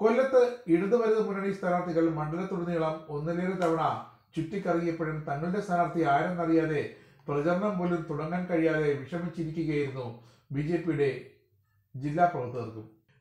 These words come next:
പ്രേമചന്ദ്രനും കൃഷ്ണകുമാറും നായർ സമുദായങ്ങളാണെന്നതിനാൽ കഴിഞ്ഞ തെരഞ്ഞെടുപ്പിൽ പ്രേമചന്ദ്രന് വോട്ട് ചെയ്ത ബി ജെ പി അനുഭവമുള്ള നായർ വോട്ടുകൾ ഇത്തവണ പ്രേമചന്ദ്രനെ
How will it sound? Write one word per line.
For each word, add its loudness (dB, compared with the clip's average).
പ്രേമചന്ദ്രനും 2
കൃഷ്ണകുമാറും 0
നായർ 2
സമുദായങ്ങളാണെന്നതിനാൽ 0
കഴിഞ്ഞ 0
തെരഞ്ഞെടുപ്പിൽ 0
പ്രേമചന്ദ്രന് -2
വോട്ട് 2
ചെയ്ത 2
ബി -4
ജെ 2
പി 0
അനുഭവമുള്ള -4
നായർ 0
വോട്ടുകൾ -2
ഇത്തവണ -2
പ്രേമചന്ദ്രനെ -2